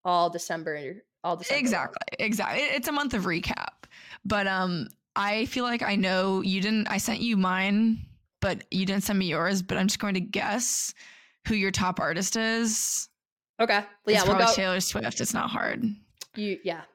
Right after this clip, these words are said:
Speaker 1: you were correct. You were correct.
Speaker 2: <sighs>
Speaker 1: Um, I will say, though, I don't know if next year it's gonna be Taylor Swift because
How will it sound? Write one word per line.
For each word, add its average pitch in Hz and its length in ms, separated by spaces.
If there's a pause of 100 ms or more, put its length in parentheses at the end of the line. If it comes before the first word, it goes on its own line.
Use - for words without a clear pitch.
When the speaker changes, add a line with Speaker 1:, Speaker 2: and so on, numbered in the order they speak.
Speaker 1:
you 185 260
were 170 220
correct. - 540 (120)
You 202 140
were 202 80
correct. 180 400
Speaker 2:
<sighs> - 40 (640)
Speaker 1:
Um, 233 340 (180)
I 226 140
will 226 180
say, 226 220
though, 196 280
I 190 60
don't 277 160
know 220 200
if 214 40 (240)
next 196 240
year 175 100
it's - 120
gonna 180 140
be 180 40
Taylor 175 300
Swift 185 380 (140)
because 190 1300